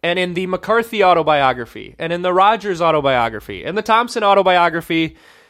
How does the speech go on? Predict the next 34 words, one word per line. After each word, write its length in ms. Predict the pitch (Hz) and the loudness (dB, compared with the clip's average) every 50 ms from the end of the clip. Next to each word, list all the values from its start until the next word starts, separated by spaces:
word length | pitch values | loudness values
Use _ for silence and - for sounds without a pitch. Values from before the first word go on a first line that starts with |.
| _ _ _ _ _ | _ _ _ _ _
these 380 | 135 135 160 202 247 277 254 208 | -4 -2 0 2 2 0 0 -2
games 480 | 190 254 247 240 220 196 180 175 165 | -2 0 0 0 0 -2 -4 -6 -4
that 140 | 143 170 - | -2 -2 0
we're 100 | 180 180 | 0 2
watching 420 | 170 156 151 147 143 - 156 147 147 | 2 2 2 2 0 -4 -6 -8 -8
and 80 | 143 | -6
these 180 | 147 170 196 - | -6 -6 -6 -6
stories 420 | - - 208 202 208 208 202 180 | -4 -4 -2 0 2 0 0 0
that 120 | 156 180 160 | 0 -2 -2
we're 80 | 165 | -2
living 280 | 156 170 165 165 165 160 | -2 -2 -2 -2 -4 -6
and 100 | 156 139 | -2 0
dying 320 | 151 156 156 151 147 143 | 2 2 2 2 0 -2
with 280 | 135 127 127 123 - _ _ _ _ _ | -4 -4 -6 -6 -6 _ _ _ _ _
will 80 | 208 | -4
be 160 | 208 226 262 262 | -2 0 0 0
a 60 | 247 | 0
couple 320 | 254 - 240 233 233 214 | 0 0 -2 0 2 0
of 100 | 208 202 | 0 0
paragraphs 560 | - 185 185 180 175 151 175 170 165 165 - - | 0 -2 0 0 0 0 0 2 2 0 -2 -4
that 140 | - 151 - | -12 -12 -6
said, 220 | - 175 170 180 | -4 -2 0 0
"And 120 | 196 202 | 0 0
then 140 | 208 208 202 196 | 0 -2 -2 -2
they 120 | 196 185 | 0 0
were 100 | 180 175 | 0 0
never 220 | 165 165 156 151 156 | 0 0 0 0 -2
w-, 180 | 147 147 - - | -2 -2 -2 -2
able 240 | 143 143 139 135 135 | -2 -2 -2 -4 -6
to 100 | - - | -8 -8
recapture 520 | 127 127 123 - - 113 107 - - 107 101 | -8 -8 -8 -4 -2 -4 -4 -4 -8 -12 -12
their 100 | 104 95 | -12 -14
previous 380 | - - 101 98 98 95 - | -12 -14 -14 -14 -14 -16 -16
magic." 340 | 98 90 87 80 87 95 _ | -18 -18 -18 -20 -20 -20 _